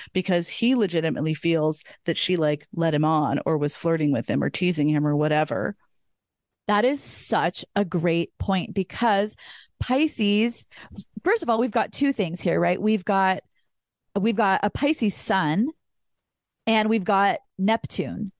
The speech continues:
Speaker 2: over here conjunct Jupiter, opposed by the South Node. So Neptune is the ruler of Pisces. So the Piscean, um, energy here is really strong.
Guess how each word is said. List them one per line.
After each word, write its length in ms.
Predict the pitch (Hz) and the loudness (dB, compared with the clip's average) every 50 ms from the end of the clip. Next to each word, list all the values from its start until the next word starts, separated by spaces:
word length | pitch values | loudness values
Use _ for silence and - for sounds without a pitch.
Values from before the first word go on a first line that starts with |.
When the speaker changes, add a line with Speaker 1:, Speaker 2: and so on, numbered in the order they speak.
| _ - | _ -2
Speaker 2:
over 180 | 208 190 170 196 | -2 0 0 -2
here 300 | 190 - 202 180 180 - | 0 0 0 0 0 0
conjunct 800 | - 240 190 175 - 185 175 175 175 185 - - - - - - _ _ _ _ _ _ _ _ _ _ _ _ _ _ | 0 -2 -2 0 0 0 0 0 -2 -6 -8 -8 -8 -8 -8 -12 _ _ _ _ _ _ _ _ _ _ _ _ _ _
Jupiter, 520 | - 277 311 - 302 269 277 262 262 247 | 0 0 2 2 2 2 4 4 4 2
opposed 580 | - - - - 190 190 190 190 190 185 - - | 2 -2 -2 0 2 2 4 4 2 0 -2 -2
by 200 | - 165 151 165 | 0 0 0 0
the 100 | 165 185 | 0 -2
South 320 | 190 - 240 247 277 262 | 0 2 2 2 2 0
Node. 220 | - - - - - - - - | -6 -8 -10 -10 -12 -14 -20 -12
So 380 | - - 277 240 226 226 - - _ _ | -2 0 2 2 2 2 0 -4 _ _
Neptune 640 | 196 196 202 214 269 - - - - 233 202 202 | 0 2 2 2 0 -2 -4 -2 0 0 0 2
is 160 | 202 - 202 - | 2 0 0 0
the 120 | - 190 | 0 0
ruler 380 | 175 180 180 185 180 185 175 165 | 2 2 2 2 2 2 2 2
of 120 | 175 - | 0 -2
Pisces. 580 | - - 196 170 175 - - 90 - - - - - - - - - | -2 -2 -2 -2 -2 -2 -2 -2 -2 -4 -6 -10 -14 -16 -16 -8 -4
So 240 | - 285 247 233 220 | 0 2 2 2 2
the 140 | 185 220 | 2 0
Piscean, 1080 | 196 - - - 277 320 349 359 339 - - 294 247 220 208 196 190 190 185 190 196 196 - - _ _ _ _ _ | -2 -2 -6 -2 0 2 2 2 0 0 -2 0 2 2 2 2 2 2 2 2 0 0 -4 -10 _ _ _ _ _
um, 760 | 220 208 190 180 170 170 160 156 156 151 160 156 156 160 160 156 - _ _ _ - - _ _ _ _ _ _ _ _ _ _ _ _ _ _ - | 0 2 4 4 4 4 2 2 0 0 0 -2 0 0 -2 -2 -6 _ _ _ -18 -18 _ _ _ _ _ _ _ _ _ _ _ _ _ _ 0
energy 400 | 247 320 - - 285 190 202 196 | 0 0 0 -2 -4 -2 -2 0
here 200 | - 233 208 190 | 0 2 2 2
is 140 | 190 180 | 2 2
really 180 | 190 190 180 196 | 2 2 2 0
strong. 400 | - - 277 269 208 165 170 180 | 0 0 0 0 0 -2 -6 -10